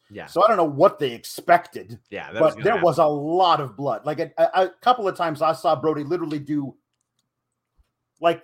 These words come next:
Speaker 2: like, there's just so much blood, he had to wipe it out of his eyes.
Speaker 1: Oh, you, you can see that with Jericho later on, too. He's like, "Oh,
Speaker 2: Yeah.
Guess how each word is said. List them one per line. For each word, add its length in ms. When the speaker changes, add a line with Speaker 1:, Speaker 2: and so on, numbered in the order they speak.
Speaker 2:
like, 260
there's 240
just 180
so 100
much 220
blood, 140
he 40
had 60
to 80
wipe 180
it 60
out 100
of 60
his 120
eyes. 480
Speaker 1:
Oh, 140
you, 240
you 160
can 80
see 100
that 100
with 80
Jericho 640
later 360
on, 180
too. 200
He's 200
like, 300
"Oh, 220
Speaker 2:
Yeah. 60